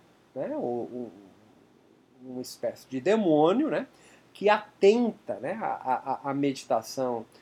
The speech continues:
de Buda, oferecendo aí as suas filhas gostosas pra que ele se perca aí no seu processo meditativo, né? Temos aí o J C, Jesus Cristo, que passou quarenta dias e quarenta noites no deserto,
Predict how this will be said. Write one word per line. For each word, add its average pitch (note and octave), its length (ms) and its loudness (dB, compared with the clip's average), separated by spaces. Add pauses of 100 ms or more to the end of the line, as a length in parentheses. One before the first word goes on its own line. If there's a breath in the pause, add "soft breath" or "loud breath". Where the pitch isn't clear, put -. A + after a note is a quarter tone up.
(200 soft breath)
de C3+ 160 -6
Buda, F3+ 640 -2 (260)
oferecendo C3+ 640 -2
aí C3+ 120 2
as C#3 140 -2
suas B2+ 460 -2
filhas C3 340 -4
gostosas F#3+ 920 -2 (260 soft breath)
pra A#2+ 140 -2
que - 120 -8
ele C3 720 0
se - 220 -8
perca E3 640 4
aí B2+ 140 -2
no C3 120 -4
seu C#3 140 -6
processo D#3 460 -4
meditativo, D#3+ 680 -6 (200)
né? F3 120 -10 (480 soft breath)
Temos D3+ 380 -2
aí C#3+ 320 4
o D3 60 2
J C3+ 320 0
C, F#3 400 -2
Jesus D3+ 380 -6
Cristo, F#3+ 540 -4
que - 140 -12
passou C3+ 380 -2
quarenta C#3+ 400 0
dias C3+ 200 -4
e C#3 40 -8
quarenta C#3 340 -2
noites C3+ 220 -6
no - 80 -20
deserto, B2 600 -2